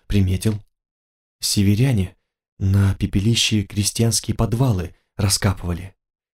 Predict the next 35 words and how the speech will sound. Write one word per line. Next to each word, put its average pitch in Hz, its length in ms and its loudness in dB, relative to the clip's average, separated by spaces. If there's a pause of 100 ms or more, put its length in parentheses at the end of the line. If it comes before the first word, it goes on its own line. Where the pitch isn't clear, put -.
Видимо, 117 400 4
голодно 110 540 2
им, 90 280 0 (500)
а 98 200 2
оленей 117 320 4
своих 95 400 0
они 107 240 2
прелым 107 400 2
сеном 120 460 0 (220)
из 113 160 -2
старых 127 440 0
скирт - 680 -2
за 123 200 2
околицей 117 460 0
кормили. 95 500 -2 (680)
Да 101 120 2
и 110 100 4
так, 131 340 -4 (200)
нанхасы 127 640 0
выглядят 120 680 0
не 170 300 2
очень, 143 400 0
вроде 120 260 -2
бы 127 80 -6
все - 160 -2
в 127 100 -8
порядке, 147 580 0 (380)
воины 120 480 2
в 104 80 -4
броне, 131 360 2
при 104 160 0
оружии 110 460 2
и 101 140 0
на 110 100 2
стороже, 123 580 0